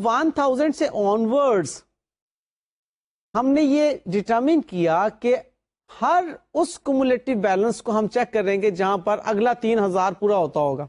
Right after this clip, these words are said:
کیونکہ تین لاکھ روپے ٹوٹل ہمارے پاس ویلیو ہے ڈیٹرز کی، اس کو جب ہنڈریڈ پر ڈیوائیڈ کیا تو تین ہزار آ گیا۔ اب وہ منی ویلیو جہاں پر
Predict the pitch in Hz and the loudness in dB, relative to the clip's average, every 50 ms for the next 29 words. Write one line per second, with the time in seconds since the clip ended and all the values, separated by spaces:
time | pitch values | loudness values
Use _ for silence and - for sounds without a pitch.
0 | - _ _ _ _ _ _ _ _ _ _ _ _ _ _ _ _ _ _ _ | -16 _ _ _ _ _ _ _ _ _ _ _ _ _ _ _ _ _ _ _
1 | _ _ _ _ _ _ - 208 196 285 269 - _ 254 247 254 269 302 302 277 | _ _ _ _ _ _ -4 -2 -2 -2 -4 -4 _ 0 0 2 2 2 2 2
2 | 233 208 185 170 175 185 208 220 190 - - - - _ _ _ _ _ _ _ | 2 2 2 2 2 2 2 0 0 -2 -6 -12 -20 _ _ _ _ _ _ _
3 | _ _ _ _ - 160 175 190 180 - - 214 220 226 226 226 220 226 - - | _ _ _ _ -2 0 0 0 0 0 0 2 4 4 4 2 0 -4 -4 -2
4 | 202 202 196 - - 269 277 277 - - _ _ _ _ - 196 202 202 208 208 | 0 0 0 0 0 -2 -2 -2 -4 -8 _ _ _ _ -6 -4 -2 0 0 -2
5 | 202 - 214 220 233 226 - 170 156 135 143 160 165 160 165 175 175 185 214 233 | -2 0 0 0 -2 -2 -6 -10 -14 -6 -2 -2 0 0 0 0 0 0 2 0
6 | 226 180 196 214 226 240 214 165 160 139 135 - 156 156 160 156 - - 214 247 | 0 0 2 2 0 0 0 0 -2 -2 -2 -2 -2 -2 -4 -4 -6 -4 -2 0
7 | 294 311 - _ _ _ _ _ - 220 214 - - 247 220 247 247 202 185 - | 0 -2 -4 _ _ _ _ _ -4 -4 -2 -2 -2 -2 0 0 -2 -4 -6 -6
8 | - 196 208 226 214 196 277 302 302 240 196 - 285 269 226 220 202 185 190 208 | -4 -2 0 0 0 2 0 0 0 0 0 0 0 0 0 0 0 2 2 0
9 | 240 233 - - 220 233 240 240 240 233 233 _ _ _ _ - 254 - - 240 | 0 -2 -4 -4 -2 0 0 0 0 -2 -6 _ _ _ _ -2 -2 -2 0 0
10 | 247 254 226 208 196 185 185 185 175 170 160 156 151 160 170 170 165 _ _ _ | 0 2 2 0 0 0 0 0 0 0 0 0 0 0 -2 -2 -4 _ _ _
11 | _ _ _ _ _ _ _ _ _ _ _ _ - 254 277 302 311 269 254 277 | _ _ _ _ _ _ _ _ _ _ _ _ -4 -2 0 0 0 0 2 2
12 | 285 339 359 330 294 277 262 262 294 320 254 202 254 254 277 302 - 370 | 4 4 4 2 2 0 0 2 2 0 2 0 0 0 0 0 -2 -2